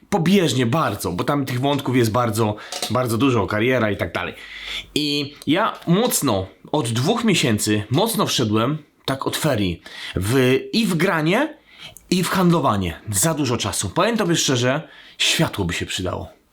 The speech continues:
Tego mi brakuje. Za dużo czasu spędzam nad Fifą. Ojej, ale daje po cze-, po, po oczach. Ale daje po oczach. Za dużo czasu spędzam, e, na Fifie i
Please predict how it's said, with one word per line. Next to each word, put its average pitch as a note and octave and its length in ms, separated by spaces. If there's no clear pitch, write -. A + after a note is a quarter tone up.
Tego E3+ 200
mi F#2+ 140
brakuje. F#2 340
Za F#3+ 280
dużo F#3 260
czasu D#3+ 500
spędzam C3+ 600
nad A#2+ 200
Fifą. G#2+ 480
Ojej, G#2+ 340
ale G2 240
daje F2+ 320
po - 140
cze-, - 160
po, B2 80
po A2 240
oczach. - 380
Ale G2+ 200
daje G#2+ 260
po G#2 140
oczach. F#2+ 260
Za A3 140
dużo B3+ 200
czasu G#3+ 240
spędzam, F3 460
e, D3 160
na C3+ 320
Fifie A2+ 380
i F3+ 360